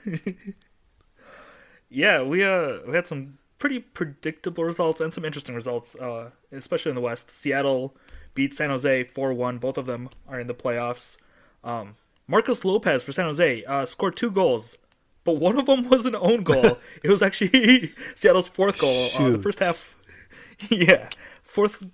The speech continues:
Speaker 1: first half was very boring in that game. Second half, Lodeiro scored in the fifty-second minute.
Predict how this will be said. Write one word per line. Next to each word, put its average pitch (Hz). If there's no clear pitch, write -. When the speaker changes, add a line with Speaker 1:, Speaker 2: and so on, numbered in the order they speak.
Speaker 1:
first 226
half 214
was 151
very 151
boring 143
in 147
that 139
game. 139
Second 151
half, 156
Lodeiro 156
scored 156
in 147
the 143
fifty-second 156
minute. 147